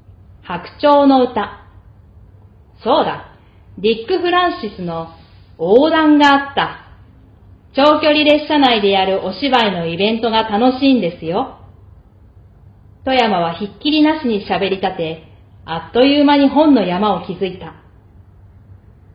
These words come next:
ガストン・ルルーのオペラ座の怪人。古典ですがね。古典ついでにクイーンのローマ帽子の謎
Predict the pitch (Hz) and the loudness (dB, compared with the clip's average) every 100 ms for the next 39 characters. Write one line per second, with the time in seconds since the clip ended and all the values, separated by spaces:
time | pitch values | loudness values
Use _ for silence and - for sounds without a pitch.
0 | - - - - 208 - - 302 294 277 | -20 -20 -10 0 0 0 0 2 4 2
1 | 262 240 208 175 175 175 254 285 277 269 | 4 2 2 -4 -6 2 4 4 6 4
2 | 254 226 208 208 196 226 - - - _ | 2 0 -2 -2 -6 -10 -16 -20 -20 _
3 | - - - _ - - 233 262 277 277 | -20 -20 -20 _ -8 -2 2 4 4 0
4 | 196 165 185 214 - - - - - - | -6 -6 -6 -8 -12 -20 -20 -20 -20 -20
5 | - - - - - 269 269 392 370 392 | -20 -20 -20 -20 -4 -2 0 -2 -2 -2
6 | 381 302 240 214 - 240 269 370 320 220 | 0 0 0 -2 -4 -2 0 2 0 0
7 | 170 170 - - - - - - 196 269 | -4 -10 -14 -20 -20 -20 -20 -2 4 6
8 | 311 302 285 285 277 277 196 170 165 160 | 6 4 2 2 0 -2 -6 -6 -8 -8
9 | 185 - | -8 -10